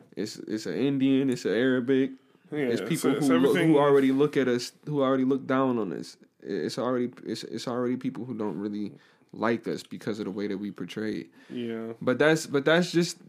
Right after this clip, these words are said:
Speaker 1: it's the injustice system, man. That's what they, that's what it is. That's how it's gonna rock. But that's
Speaker 2: Yeah.
Speaker 1: why
Speaker 2: I, I
Speaker 1: it
Speaker 2: would
Speaker 1: said that man does not have the right to rule man.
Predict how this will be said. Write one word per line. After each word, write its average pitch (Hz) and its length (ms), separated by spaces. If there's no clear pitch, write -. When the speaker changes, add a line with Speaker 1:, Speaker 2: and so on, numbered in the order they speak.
Speaker 1:
it's 127 200
the - 180
injustice 131 680
system, 123 480
man. 120 300
That's 120 220
what 127 160
they, 120 440
that's 104 240
what 113 140
it 113 140
is. 127 420
That's 104 220
how 104 180
it's - 180
gonna 104 160
rock. 107 380
But 92 140
that's 110 220
Speaker 2:
Yeah. 117 40
Speaker 1:
why 104 520
Speaker 2:
I, - 40
I - 240
Speaker 1:
it - 20
Speaker 2:
would 127 80
Speaker 1:
said 98 560
that 92 200
man 95 540
does - 180
not 92 220
have 95 180
the 85 100
right 71 280
to - 100
rule 69 280
man. 98 440